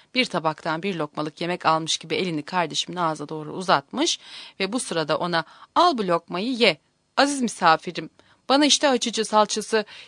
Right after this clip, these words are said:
içinde yüzen bu patlıcan dolması hakkındaki fikrini açıkla." diyormuş. Kardeşim de boynunu uzatarak, ağzını açarak lokmayı yutmuş gibi yapmış ve gözlerini zevkten kapatarak, "Ya Allah, bu ne hoş ve sindirimi ne kolay yemek böyle.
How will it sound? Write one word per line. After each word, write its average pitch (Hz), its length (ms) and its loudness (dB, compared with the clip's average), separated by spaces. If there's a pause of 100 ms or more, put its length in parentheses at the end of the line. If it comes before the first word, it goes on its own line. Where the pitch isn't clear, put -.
(100)
içinde 233 380 2
yüzen 214 420 4
bu 220 60 -4
patlıcan 208 720 2
dolması 196 400 0
hakkındaki 190 520 -2
fikrini 285 380 0
açıkla." 185 420 2
diyormuş. - 540 -6 (440)
Kardeşim 240 560 2
de 165 120 -2
boynunu 226 320 4
uzatarak, 185 520 -4 (260)
ağzını 220 400 8
açarak 196 500 -2
lokmayı 180 340 -4
yutmuş - 360 -4
gibi 170 160 -8
yapmış 160 520 0 (280)
ve 185 40 -2
gözlerini 190 500 0
zevkten 180 480 0
kapatarak, 160 500 -2 (380)
"Ya 262 220 12
Allah, 175 400 6 (100)
bu 196 80 -4
ne 240 100 2
hoş 359 340 4
ve 247 80 4
sindirimi 220 480 -2
ne 220 120 2
kolay 359 440 4
yemek 226 360 0
böyle. 185 320 2